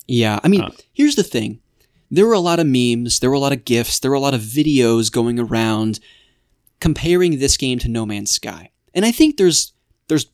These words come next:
Speaker 1: merit to that. I think there's a
Speaker 2: Yeah.
Speaker 1: lot of elements that look very similar to No Man's Sky.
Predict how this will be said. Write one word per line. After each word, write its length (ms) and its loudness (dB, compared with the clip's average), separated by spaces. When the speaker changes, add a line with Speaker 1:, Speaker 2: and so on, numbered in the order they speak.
Speaker 1:
merit 340 2
to 100 -8
that. 300 -10
I 80 -6
think 180 0
there's 140 0
a 40 0
Speaker 2:
Yeah. 100 2
Speaker 1:
lot 160 0
of 80 0
elements 380 0
that 80 -4
look 160 -6
very 320 -2
similar 260 -4
to 60 -8
No 100 -8
Man's 200 -8
Sky. 260 -6